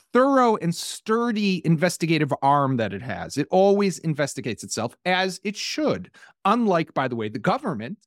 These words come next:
the I D F does do this, right? And learns to be better, right? We, we should want our military to be better. What did these guys go ahead and do? Miri Regev, Betzal from the Likud, Betzal Smotrich, Itamar Ben-Gvir, and David Dudi Amsalem, really people who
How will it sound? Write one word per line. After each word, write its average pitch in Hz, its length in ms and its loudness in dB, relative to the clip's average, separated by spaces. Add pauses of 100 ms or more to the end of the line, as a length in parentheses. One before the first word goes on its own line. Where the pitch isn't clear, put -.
the 160 120 -4
I 185 140 -2
D 156 180 -2
F - 200 -6
does 285 240 0
do 113 180 -8
this, - 320 -20 (240)
right? 147 240 2
And 226 160 6
learns 415 480 0 (100)
to 196 80 -6
be 247 140 0
better, 294 440 0
right? 165 220 -2
We, 226 100 2
we 233 140 4
should 220 240 0
want 247 240 4
our 214 80 2
military 139 360 0
to - 20 -4
be 107 100 -4
better. 85 160 -8 (460)
What 262 180 4
did 302 120 -6
these 196 180 -6
guys 165 240 -4
go 165 140 -4
ahead 160 160 -4
and 147 140 -4
do? 147 100 2
Miri 180 360 4
Regev, 147 460 2
Betzal 151 380 -2
from 160 160 -4
the 151 80 -4
Likud, 147 640 0
Betzal 160 380 0
Smotrich, 139 840 -2
Itamar 165 320 0
Ben-Gvir, 131 640 0
and 156 160 0
David 170 320 0
Dudi 175 240 0
Amsalem, 127 580 -4 (520)
really 202 160 2
people 165 320 2
who 123 200 -2